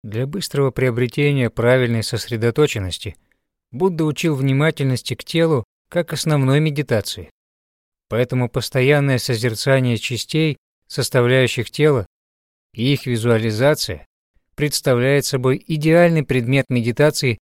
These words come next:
для целей практики, ведущей к освобождению. Если мы внимательны к телу, не требуется никакого особого усилия для практики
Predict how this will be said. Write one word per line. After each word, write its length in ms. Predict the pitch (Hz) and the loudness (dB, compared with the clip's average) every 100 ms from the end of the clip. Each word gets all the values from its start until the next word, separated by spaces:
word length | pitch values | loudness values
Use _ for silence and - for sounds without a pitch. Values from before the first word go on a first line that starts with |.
| _ _ - | _ _ -6
для 220 | 123 127 | 0 2
целей 360 | - 151 135 | 2 2 2
практики, 600 | 123 135 160 - 120 95 - _ _ _ - | 2 2 2 0 -10 -10 -12 _ _ _ -10
ведущей 580 | 101 123 139 190 - 151 | -2 0 0 0 -2 -2
к 100 | 160 | -2
освобождению. 1000 | 143 143 135 135 117 117 113 92 80 - _ _ _ _ _ _ _ _ _ _ _ _ _ | -2 0 2 2 0 0 -2 -2 -8 -14 _ _ _ _ _ _ _ _ _ _ _ _ _
Если 320 | - 147 - 143 | -10 -6 -2 2
мы 160 | 139 | 2
внимательны 600 | 123 135 139 143 120 113 | 4 2 2 2 0 -2
к 60 | - | -2
телу, 360 | 135 143 117 - _ _ _ - | 0 2 0 -4 _ _ _ -4
не 160 | 151 | -4
требуется 480 | 156 180 156 147 139 | 0 2 4 2 2
никакого 500 | 147 139 147 180 160 | 2 2 0 2 2
особого 460 | 120 - 131 120 120 | 2 2 4 4 4
усилия 460 | 113 - 156 139 | 2 2 2 0
для 180 | 107 110 | 2 0
практики 600 | - 127 - 135 127 117 | 4 2 2 -2 -2 -4